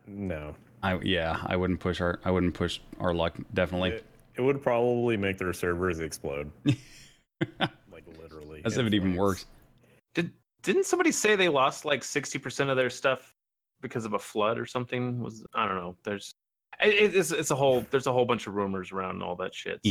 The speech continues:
Speaker 2: Yeah, I honestly, ever, ever since that game fell off, I just stopped paying attention to anything that they, uh, that they were doing, honestly.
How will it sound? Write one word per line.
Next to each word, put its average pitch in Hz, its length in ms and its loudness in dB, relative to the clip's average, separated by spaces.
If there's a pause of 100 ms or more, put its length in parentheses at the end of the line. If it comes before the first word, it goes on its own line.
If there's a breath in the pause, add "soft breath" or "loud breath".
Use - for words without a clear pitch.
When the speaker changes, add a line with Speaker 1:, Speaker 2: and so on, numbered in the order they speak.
Speaker 2:
Yeah, 87 180 2
I 104 140 2
honestly, 120 500 2
ever, 123 260 4
ever 147 200 4
since 143 220 2
that 123 120 4
game 110 200 2
fell 104 140 6
off, 95 140 4
I 92 120 0
just 90 160 -4
stopped 85 360 -2 (320)
paying 98 200 -2
attention 92 320 0
to - 120 0
anything 92 520 0 (1040)
that 92 360 -2
they, 87 220 2
uh, 82 220 2
that 85 180 -2
they 87 100 0
were 85 120 -2
doing, 85 380 -2
honestly. 90 440 -2